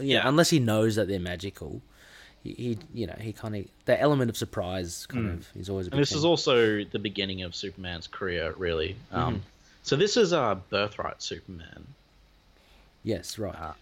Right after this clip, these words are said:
Speaker 2: um, but, like, you know, it do-, it doesn't matter at all which continuity Superman it is, 'cause this is just Superman, you know what I mean? Like, you don't have
Speaker 1: Yeah.
Speaker 2: to get caught up in all that stuff.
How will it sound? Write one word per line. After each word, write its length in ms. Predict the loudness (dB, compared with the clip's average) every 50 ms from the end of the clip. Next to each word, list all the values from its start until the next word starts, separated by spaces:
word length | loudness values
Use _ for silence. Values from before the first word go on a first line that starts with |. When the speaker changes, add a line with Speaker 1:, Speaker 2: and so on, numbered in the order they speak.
| _ -20
Speaker 2:
um, 280 | -18 -18 -18 -18 -20 -20 -4
but, 220 | -2 -2 0 2 2
like, 260 | 0 0 0 -2 -6
you 140 | -6 -4 -2
know, 120 | -2 0
it 200 | 2 0 2 2
do-, 160 | 2 2 2 0 -6 -14 -16 -4 -2
it 120 | 0 2
doesn't 360 | 4 4 4 4 2 0 -4
matter 540 | -6 -4 -2 -2 0 0 2 2 2 0 -2 -2 -6 _
at 100 | -6 -4
all 120 | -4 -4 -6
which 380 | -6 -6 -4 -6 -6 -6 -8 -10
continuity 560 | -8 -10 -8 -8 -8 -4 -2 -2 -2 -2 -4
Superman 500 | -6 -6 -6 -6 -6 -6 -6 -4 -4 -2
it 80 | 2 4
is, 160 | 4 4 2
'cause 300 | 0 -2 -4 -4 -6 -6 -4
this 160 | -2 0 0 0
is 80 | 0
just 260 | 0 0 0 2 0
Superman, 520 | 0 -2 -4 -4 -6 -4 -2 -2 -2 0 0
you 80 | 2
know 40 | 2 2
what 80 | 2
I 60 | 2
mean? 220 | 2 2 2 0 0
Like, 140 | -2 -2 0
you 60 | 0
don't 60 | 0
have 60 | 0 0
Speaker 1:
Yeah. 40 |
Speaker 2:
to 60 | 0 -2
get 120 | -2 -2
caught 200 | -4 -4 -2 -2
up 140 | -2 -2 -2
in 80 | -2
all 140 | -2 -2 -2
that 100 | -2 -4
stuff. 340 | -4 -2 0 0 0 0 -2